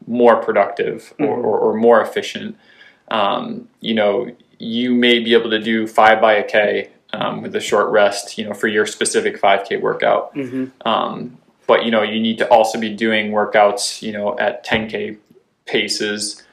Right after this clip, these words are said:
Speaker 1: that are a little bit longer with a, with a shorter rest, um,
Speaker 2: Mm-hmm.
Speaker 1: to kinda have the endurance to do those five K workouts. And you also need to be doing workouts at three K pace or mile pace, so you have the mechanical efficiency to be able to handle that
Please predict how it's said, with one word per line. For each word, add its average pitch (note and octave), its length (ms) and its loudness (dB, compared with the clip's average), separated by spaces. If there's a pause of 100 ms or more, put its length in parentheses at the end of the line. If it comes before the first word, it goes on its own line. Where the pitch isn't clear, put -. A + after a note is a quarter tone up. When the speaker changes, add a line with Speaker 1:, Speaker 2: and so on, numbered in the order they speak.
(200)
Speaker 1:
that G#2 140 0
are G2+ 320 0
a A2 100 -6
little G#2 160 0
bit G2 160 0
longer G#2 480 0
with G#2 200 -2
a, G2 120 0
with A#2+ 140 0
a - 40 0
shorter G#2 380 0
rest, G2+ 480 0 (280)
um, G#2+ 300 -2
Speaker 2:
Mm-hmm. - 80 -10
Speaker 1:
to A2+ 120 -4
kinda G#2 240 0
have A2 320 6
the G#2 120 -6
endurance G#2 520 0
to - 140 -16
do G#2 100 -6
those G2+ 240 -2
five G2 240 2
K G2 180 -2
workouts. G2 600 -2 (300)
And G#2 100 -8
you A2 80 2
also A2+ 280 4
need G#2+ 200 -8
to - 80 -16
be A2 100 -6
doing G#2 320 -4
workouts G#2 640 -2
at G2 440 -4
three A#2+ 240 -2
K G#2+ 220 0
pace G2+ 380 -4
or G2+ 140 -4
mile A2 320 4
pace, G2+ 340 -6
so - 60 -6
you G#2 160 -4
have G#2+ 300 2
the A2+ 40 -4
mechanical A#2 760 2
efficiency G#2+ 640 -4
to G#2+ 100 -14
be A2 80 0
able G#2+ 160 0
to G#2 80 -4
handle G#2+ 420 -2
that G2+ 400 -4